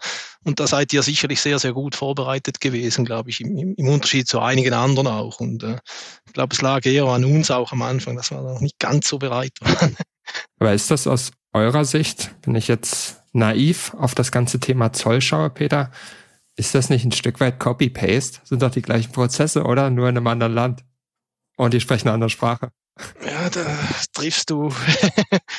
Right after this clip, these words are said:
Speaker 1: einen wunden Punkt. Das war auch ein bisschen, was wir gedacht haben, logischerweise. Und, äh, ja, und the devil is in the detail war dann schlussendlich schon noch komplexer. Aber grundsätzlich wollten wir natürlich uns, äh,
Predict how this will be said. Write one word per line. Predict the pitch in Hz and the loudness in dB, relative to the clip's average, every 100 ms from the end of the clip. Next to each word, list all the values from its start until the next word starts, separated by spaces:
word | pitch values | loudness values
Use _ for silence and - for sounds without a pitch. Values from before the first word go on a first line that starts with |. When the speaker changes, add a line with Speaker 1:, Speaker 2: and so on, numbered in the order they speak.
| - | -8
Speaker 1:
einen | 139 | -4
wunden | 165 202 220 196 | 2 2 2 2
Punkt. | 208 190 165 | 2 2 0
Das | 147 | -2
war | 160 151 | -2 0
auch | 180 180 | -2 -2
ein | |
bisschen, | 185 190 175 | -4 -2 0
was | 175 170 | 0 -2
wir | 156 | -2
gedacht | 147 151 151 - - | 0 0 0 0 0
haben, | 196 196 | 0 2
logischerweise. | 185 190 190 170 170 185 185 208 | 2 2 -2 0 0 0 0 -2
Und, | 156 147 | -2 -4
äh, | 147 135 143 147 151 | -6 -4 -2 -4 -6
ja, | 147 - | -6 -4
und | 147 | -4
the | 131 | 0
devil | 160 165 170 | 2 4 2
is | 156 | 0
in | 151 | 0
the | 147 | 0
detail | 156 190 160 131 | -2 0 0 0
war | 139 | -2
dann | 131 143 | -2 -2
schlussendlich | - 156 139 - | -2 -2 -2 -2
schon | 147 151 | 0 0
noch | 151 - | 0 0
komplexer. | 151 131 143 147 - - | -2 0 -2 -2 -2 -2
Aber | 117 117 123 123 147 | -2 -4 -8 -8 -2
grundsätzlich | 165 220 214 156 147 | 2 4 2 -2 0
wollten | 160 190 190 175 | 2 2 2 2
wir | 170 | 2
natürlich | 170 165 160 - - _ | 0 0 -2 -2 -6 _
uns, | 175 180 180 | 2 4 4
äh, | 156 | 2